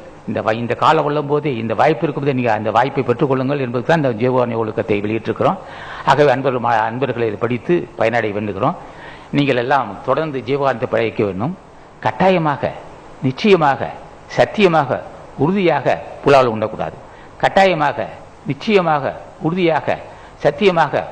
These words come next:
மாத இருவருக்கு அன்னதானம் செய்தே ஆக வேண்டும். ஆகவே இந்த கொள்கையை கடைபிடிச்சீங்கன்னா இந்த பெ-, இந்த பெருகரிய வாய்ப்பை பெறலாம், ஆன்ம ஜெயம் பெறலாம். ஆன்ம ஜெயம் எதுன்னு கேட்டா, ஆன்ம ஜெயம் என்பதே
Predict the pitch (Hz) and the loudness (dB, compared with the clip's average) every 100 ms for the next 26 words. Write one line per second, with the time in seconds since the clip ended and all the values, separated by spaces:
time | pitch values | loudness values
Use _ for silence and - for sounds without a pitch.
0 | - 123 165 175 160 156 143 - 123 143 | 0 4 6 4 -2 -4 -2 -2 0 0
1 | 139 - 120 131 117 110 95 - - - | -2 -2 -2 0 0 -2 -8 -12 -18 -20
2 | - - - - 139 180 143 131 120 - | -20 -20 -20 -2 2 2 2 0 -4 -10
3 | - - 131 131 131 156 165 143 151 143 | -18 -6 -2 -2 0 0 2 2 0 -2
4 | 135 113 113 202 - - - 123 120 127 | -8 -6 -2 -2 -4 -16 -10 -4 -2 2
5 | 135 131 131 160 165 160 147 156 123 135 | 0 2 2 2 2 0 0 2 2 0
6 | 135 131 113 98 - - - - - 135 | -4 -2 -2 -2 -10 -18 -20 -4 2 2
7 | 147 127 127 123 107 101 - - - 120 | 2 -2 -2 -4 -4 -4 -10 -16 -2 0
8 | 170 160 147 151 143 123 120 104 123 135 | 0 0 0 -2 -6 -6 -4 -2 -4 -4
9 | - - - - - 113 165 165 151 151 | -12 -20 -20 -6 0 2 0 -4 -2 -2
10 | 151 135 127 143 | -2 -4 -4 -2